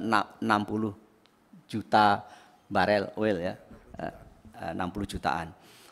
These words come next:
Dan kemudian yang kedua, yang bersamaan dengan itu tahun depan ini akan ada pengeboran untuk, eh,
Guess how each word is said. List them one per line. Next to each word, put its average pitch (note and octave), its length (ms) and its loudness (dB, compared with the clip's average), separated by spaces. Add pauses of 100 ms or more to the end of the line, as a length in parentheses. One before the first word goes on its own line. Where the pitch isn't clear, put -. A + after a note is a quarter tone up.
(100)
Dan B2+ 240 6
kemudian C3+ 400 6
yang C#3+ 100 6
kedua, B2+ 640 10 (580)
yang B2+ 400 4
bersamaan B2+ 720 4
dengan A2+ 480 2
itu C#3+ 480 0
tahun A2 240 6
depan G#2+ 320 2
ini C3 160 4
akan A#2+ 240 4
ada A2 480 6
pengeboran A#2 640 4
untuk, A#2 800 2
eh, G2 400 0